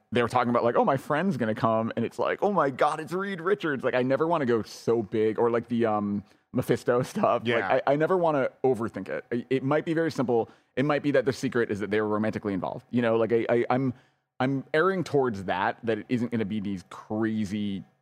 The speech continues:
Speaker 2: Which is
Speaker 1: earth-shattering
Speaker 2: what it is in the
Speaker 1: reveals.
Speaker 2: comics.
Speaker 1: Yeah.
Speaker 2: They're
Speaker 1: I think that
Speaker 2: romantically
Speaker 1: makes a
Speaker 2: involved.
Speaker 1: lot more sense. Yeah.
Speaker 2: Yeah.
Speaker 1: And maybe it's even they have a kid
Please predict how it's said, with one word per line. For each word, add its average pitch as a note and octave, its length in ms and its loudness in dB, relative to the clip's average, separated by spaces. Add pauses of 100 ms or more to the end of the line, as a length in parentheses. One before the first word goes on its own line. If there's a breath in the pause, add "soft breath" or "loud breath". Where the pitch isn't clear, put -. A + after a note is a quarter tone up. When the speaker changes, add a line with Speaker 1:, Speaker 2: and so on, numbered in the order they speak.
(220)
Speaker 2:
Which A2+ 180 0
is - 80 -8
Speaker 1:
earth-shattering G3 420 2
Speaker 2:
what F#3+ 120 4
it D3+ 80 2
is C#3 80 2
in - 80 -2
the A#2+ 40 0
Speaker 1:
reveals. A2+ 80 -2
Speaker 2:
comics. - 460 -4
Speaker 1:
Yeah. G2+ 460 0
Speaker 2:
They're B2 120 4
Speaker 1:
I - 40 4
think B2+ 80 2
that C3+ 60 2
Speaker 2:
romantically C3+ 200 4
Speaker 1:
makes F#3 100 2
a - 40 0
Speaker 2:
involved. A#2+ 160 2
Speaker 1:
lot F#2+ 160 2
more C#2+ 120 -4
sense. - 440 -10
Yeah. F#2+ 140 2
Speaker 2:
Yeah. F#2 200 -2 (100)
Speaker 1:
And F#3+ 260 4
maybe G3 320 2
it's F3 140 -4
even D3 200 0
they B2+ 80 4
have A#2 100 2
a G#2+ 40 -4
kid G#2 360 -2